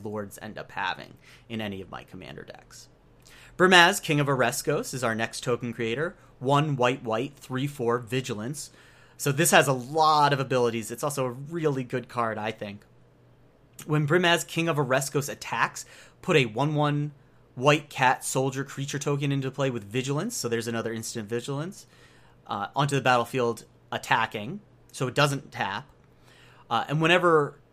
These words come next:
Brimaz blocks a creature, put a one one white cat soldier token into the battlefield, uh, blocking. And it can be blocking a, uh, a different creature as well. Leonin War Leader,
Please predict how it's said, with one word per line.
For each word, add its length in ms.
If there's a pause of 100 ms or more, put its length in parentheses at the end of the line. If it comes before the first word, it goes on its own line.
(520)
Brimaz 500
blocks 420
a 60
creature, 400
put 260
a 400 (380)
one 240
one 560
white 360 (1120)
cat 320
soldier 240
token 500 (380)
into 180
the 120
battlefield, 560 (100)
uh, 180
blocking. 600 (1800)
And 100
it 80
can 100
be 60
blocking 500
a, 260
uh, 280
a 80
different 320
creature 400
as 120
well. 220 (1600)
Leonin 420
War 240
Leader, 400